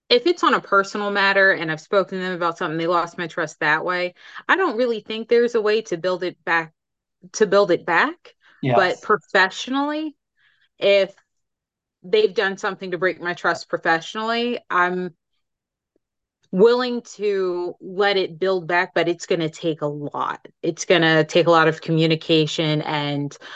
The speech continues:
Speaker 1: a lot of effort on their end in order to build it back professionally.
Speaker 2: Yeah, yeah. So from a leader perspective,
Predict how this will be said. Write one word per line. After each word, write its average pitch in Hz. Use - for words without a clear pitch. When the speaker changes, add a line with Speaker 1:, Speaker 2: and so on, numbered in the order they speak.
Speaker 1:
a 175
lot 175
of 170
effort 190
on 170
their 233
end 156
in 202
order 202
to 185
build 165
it 160
back 151
professionally. 151
Speaker 2:
Yeah, 131
yeah. 135
So 147
from 135
a 127
leader 131
perspective, 120